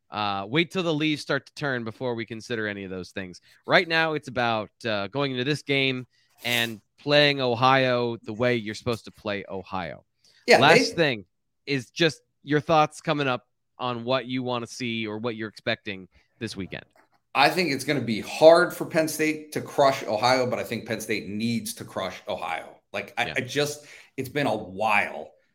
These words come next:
Speaker 2: since Penn State has really run it up on anybody. Like,
Speaker 1: Yeah.
Speaker 2: years, plural, right? Two thousand nineteen,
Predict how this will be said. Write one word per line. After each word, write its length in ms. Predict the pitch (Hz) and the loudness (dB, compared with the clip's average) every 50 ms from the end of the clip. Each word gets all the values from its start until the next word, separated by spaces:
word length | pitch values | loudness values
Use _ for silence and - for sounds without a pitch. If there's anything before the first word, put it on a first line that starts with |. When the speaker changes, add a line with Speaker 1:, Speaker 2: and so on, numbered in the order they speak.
| _ _ | _ _
Speaker 2:
since 200 | - - 117 - | -12 -10 -10 -8
Penn 200 | - 127 117 110 | -4 -4 -4 -2
State 320 | 110 - - 113 107 107 95 | -2 0 0 0 0 0 -2
has 240 | 101 101 98 92 90 90 | -2 -4 -4 -6 -10 -12
really 680 | 92 95 104 113 113 110 110 104 95 92 92 92 - _ _ _ _ _ - | -10 -6 -4 -4 -2 -2 -2 -4 -6 -8 -10 -12 -16 _ _ _ _ _ -10
run 240 | 101 104 104 101 | -6 -6 -4 -4
it 100 | 101 95 | -4 -6
up 300 | 92 90 90 - - _ _ _ _ | -4 -6 -6 -10 -12 _ _ _ _
on 300 | 92 87 90 85 82 80 _ _ | -4 -4 -4 -4 -6 -14 _ _
anybody. 520 | 101 101 92 80 - 76 69 - 78 - _ _ _ _ _ _ _ _ _ _ _ _ _ _ _ _ _ _ | -4 -4 -4 -6 -10 -14 -14 -16 -18 -20 _ _ _ _ _ _ _ _ _ _ _ _ _ _ _ _ _ _
Like, 200 | - 107 101 - - | 0 0 0 2 4
Speaker 1:
Yeah. 200 | 127 123 107 90 _ _ _ _ - - _ _ | 4 4 4 2 _ _ _ _ -20 -20 _ _
Speaker 2:
years, 440 | - 113 127 143 143 127 104 - - | -12 -8 -4 -2 0 0 -2 -4 -8
plural, 640 | - - - 143 135 117 92 80 76 73 - _ _ _ _ _ | -12 -8 -2 0 0 2 0 -2 -6 -10 -12 _ _ _ _ _
right? 320 | - 95 107 113 110 - - | -4 -2 -2 -2 -2 -6 -8
Two 100 | - 139 | -4 2
thousand 300 | 135 139 123 120 113 113 | 4 4 4 4 2 0
nineteen, 680 | 117 120 117 117 - - 131 127 110 82 76 73 - | -2 -2 -2 -4 -6 -6 -6 -4 -4 -6 -10 -16 -20